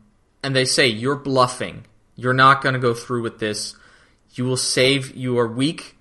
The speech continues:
you will save the female and your offspring." And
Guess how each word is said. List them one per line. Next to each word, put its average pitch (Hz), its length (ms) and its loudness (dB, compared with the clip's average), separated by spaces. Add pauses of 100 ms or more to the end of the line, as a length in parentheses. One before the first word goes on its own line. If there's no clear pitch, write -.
(100)
you 113 180 -6
will 120 80 -2
save 123 640 -2 (220)
the - 80 -16
female 117 680 -4
and 110 160 -8
your 107 160 -4
offspring." - 560 -6 (340)
And 139 260 0